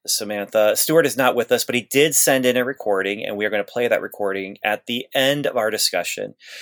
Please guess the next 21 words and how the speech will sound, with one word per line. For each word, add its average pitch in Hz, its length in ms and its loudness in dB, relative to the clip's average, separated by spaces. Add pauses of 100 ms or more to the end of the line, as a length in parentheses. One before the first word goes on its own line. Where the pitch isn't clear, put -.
(180)
Our 139 240 8
post-credit 143 800 2
discussion 120 560 2
is 113 100 -6
going 120 160 -4
to 113 80 -4
be 120 80 -2
to 113 80 0
talk 120 240 0
about 120 260 2
a 135 60 2
mo-, 123 400 0
uh, 135 140 0
not 110 160 -4
a 95 40 -6
movie, 92 320 -8
a - 140 2 (100)
book - 480 4
that 110 280 -2
came 104 300 -6
out - 420 -4